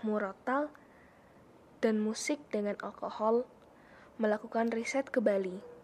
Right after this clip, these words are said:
Temannya, Joan, mengajak Hafiz untuk mendatangi sebuah klub malam di Bali. Bukannya riset,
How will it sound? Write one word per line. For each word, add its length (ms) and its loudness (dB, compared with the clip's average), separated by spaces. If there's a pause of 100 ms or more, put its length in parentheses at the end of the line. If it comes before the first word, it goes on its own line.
(840)
Temannya, 720 2 (320)
Joan, 480 6 (720)
mengajak 480 2
Hafiz 400 -4
untuk 240 0
mendatangi 640 0
sebuah 400 -4
klub 160 -2
malam 400 2
di 80 -2
Bali. 400 0 (1400)
Bukannya 400 0
riset, 560 0